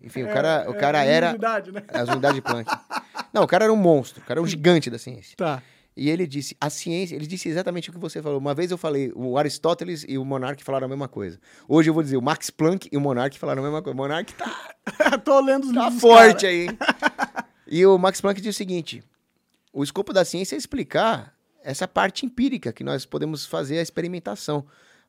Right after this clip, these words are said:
Speaker 1: Não cabe à ciência explicar os porquês, os motivos, as causas últimas, o sentido das coisas. Isso já é do âmbito da filosofia e da teologia." Ele era um religioso, um cristão fervoroso.
Speaker 2: Sim, sim, não, faz sentido pra mim. A gente nunca vai ter prova que Deus existe, nem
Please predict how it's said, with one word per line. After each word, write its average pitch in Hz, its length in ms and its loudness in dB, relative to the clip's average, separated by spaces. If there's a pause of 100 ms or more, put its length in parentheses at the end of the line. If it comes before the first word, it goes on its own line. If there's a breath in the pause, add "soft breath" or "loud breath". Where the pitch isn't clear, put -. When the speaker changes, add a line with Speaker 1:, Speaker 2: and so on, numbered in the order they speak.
Speaker 1:
Não 196 260 6
cabe 196 340 8
à 151 60 2
ciência 160 440 -6
explicar 147 400 -4
os 151 200 -8
porquês, 143 520 -8
os 117 100 -14
motivos, 127 600 -10
as 113 120 -10
causas 127 440 -4
últimas, 123 360 -10
o 120 60 -8
sentido 131 460 -8
das 120 200 -8
coisas. 110 360 -10 (460 soft breath)
Isso 131 200 -10
já 151 140 0
é 156 40 -2
do 147 120 -4
âmbito 143 240 -8
da 135 80 -2
filosofia 139 520 -6
e - 20 -8
da 156 100 -6
teologia." 160 520 -6
Ele 117 220 -6
era 135 160 -4
um 139 320 -12 (220)
religioso, 120 520 -8
um 101 200 -14 (320)
cristão 107 340 -14
fervoroso. 127 540 -14 (400)
Speaker 2:
Sim, 285 200 -6
sim, 294 140 -8
não, 311 180 -2
faz 190 160 -4
sentido 285 280 -10
pra 285 120 -6
mim. 247 160 -2
A 196 60 -6
gente 160 260 -12
nunca 208 180 -8
vai 240 100 -8
ter 240 100 -10
prova 196 260 -8
que 196 120 -16
Deus 170 240 -8
existe, 190 440 -12
nem 349 240 -6